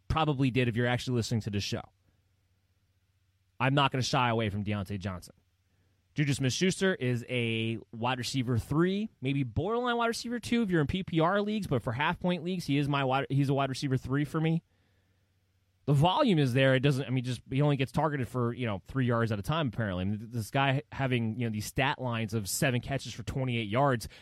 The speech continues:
as consistently as he's been having them is ridiculous, but that's kinda where we're at. The volume is there.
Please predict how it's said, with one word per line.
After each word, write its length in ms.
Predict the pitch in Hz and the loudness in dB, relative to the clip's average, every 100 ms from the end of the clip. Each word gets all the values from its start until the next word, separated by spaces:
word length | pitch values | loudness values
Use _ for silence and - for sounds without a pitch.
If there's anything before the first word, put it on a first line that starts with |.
| - | -10
as 120 | 127 | -8
consistently 720 | 123 117 180 - 160 123 120 | -6 -6 -4 -4 -4 -4 -2
as 180 | 110 113 | -2 -2
he's 100 | 110 | -2
been 160 | 113 | -2
having 320 | 113 139 143 101 | 0 0 0 -2
them 100 | 98 | -2
is 100 | 92 | -2
ridiculous, 520 | 107 170 - 95 92 | 2 2 2 -4 0
but 240 | 156 131 - - - | 0 0 -4 -20 -2
that's 180 | 165 180 | 0 2
kinda 200 | 185 170 | 2 2
where 180 | 151 | 2
we're 140 | 139 147 | 2 0
at. 120 | 143 | 0
The 80 | 120 | 0
volume 520 | 120 156 196 175 139 | 2 4 4 2 0
is 100 | 113 | -2
there. 440 | 120 156 101 - | 0 0 -2 -8